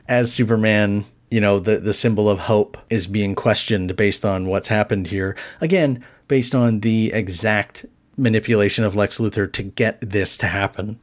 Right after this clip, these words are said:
Lois just places her hand on his chest, and you know everyone in the audience and every single viewer watching this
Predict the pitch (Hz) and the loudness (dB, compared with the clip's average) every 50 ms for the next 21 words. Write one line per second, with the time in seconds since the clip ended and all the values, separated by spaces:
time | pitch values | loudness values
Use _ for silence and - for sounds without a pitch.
0 | _ _ _ _ - 123 117 120 120 113 113 101 - - 131 123 117 - - - | _ _ _ _ -8 -4 -2 0 0 0 0 0 -2 -2 -2 -2 -2 -2 -2 -2
1 | 113 104 - - 107 - 113 107 95 95 107 101 98 98 92 90 90 - - - | 0 0 0 0 0 0 0 0 0 0 0 0 0 0 -2 -4 -6 -10 -14 -18
2 | _ _ _ - 110 101 95 95 90 95 90 85 - - - - 160 139 131 117 | _ _ _ -2 0 0 0 0 -2 -2 -2 -4 -2 -2 -2 0 0 0 0 0
3 | - - - - - 113 110 104 104 104 107 107 104 98 95 95 101 110 123 135 | -4 -6 -10 -4 -2 0 0 2 0 0 0 0 0 0 0 0 0 0 0 0
4 | 127 120 127 127 123 117 120 120 120 120 117 113 113 110 107 104 107 107 107 104 | 2 2 2 2 2 2 2 2 2 2 2 2 2 2 2 2 2 2 2 0
5 | 104 104 107 - - 113 98 92 110 110 95 110 110 98 - 117 107 101 104 104 | 0 0 -2 -2 -2 0 0 2 2 2 2 0 0 0 0 0 -2 0 0 -2
6 | 98 95 101 101 98 101 98 95 95 95 95 92 - - 98 95 95 95 - - | -2 -2 -2 -2 0 0 0 0 2 2 0 0 0 -4 -4 -2 -2 -2 -2 -2
7 | - - | -4 -4